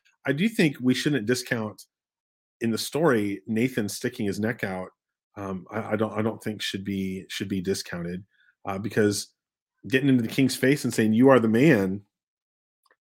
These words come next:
I mean, I, I think that takes a lot of guts, even if, even if you're fairly well established.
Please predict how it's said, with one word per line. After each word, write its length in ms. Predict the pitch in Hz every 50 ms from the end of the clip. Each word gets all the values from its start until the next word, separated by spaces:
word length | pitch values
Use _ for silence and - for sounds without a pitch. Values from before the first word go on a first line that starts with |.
| _ _ _ _ -
I 100 | 117 120
mean, 300 | 120 117 117 113 - - _ -
I, 100 | 117 120 123 - -
I 60 | 110
think 220 | - - 143 123 -
that 180 | 131 120 -
takes 180 | - 131 117 -
a 60 | 123
lot 180 | 110 110 110 110
of 100 | 107 95
guts, 420 | 113 110 110 104 - - - -
even 240 | 113 113 117 113 110
if, 220 | 107 104 - -
even 240 | - 113 110 110 113
if 140 | 107 104 -
you're 80 | 110 92
fairly 380 | - - 117 110 110 107 104
well 180 | 101 101 95 95
established. 720 | 95 - - 101 95 107 110 95 92 98 - - - -